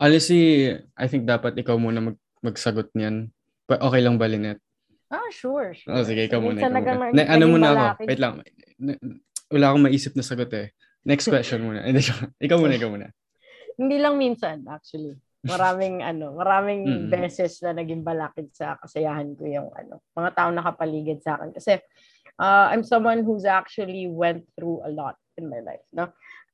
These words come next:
Speaker 2: Um, as a child, I actually went through abuse. And then, growing up, I got bullied a lot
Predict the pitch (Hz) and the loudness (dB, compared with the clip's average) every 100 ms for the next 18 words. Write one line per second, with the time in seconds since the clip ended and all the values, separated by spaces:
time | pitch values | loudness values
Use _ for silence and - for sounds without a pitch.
0 | 233 233 254 285 277 254 240 196 214 - | -6 0 2 2 2 2 2 0 -6 -6
1 | 220 214 208 196 _ _ 180 180 175 139 | -8 -8 -10 -12 _ _ -10 -8 -8 -10
2 | 175 170 151 123 202 - - _ - 185 | -10 -8 -8 -12 -14 -18 -20 _ -14 -6
3 | 180 180 175 170 170 _ 180 208 208 190 | -4 -4 -4 -6 -8 _ -8 -4 -2 -2
4 | 175 - - 170 170 165 165 156 _ 170 | -2 -4 -8 -6 -6 -2 -2 -2 _ -2
5 | 165 160 - 143 143 156 | -2 -2 -6 -8 -6 -8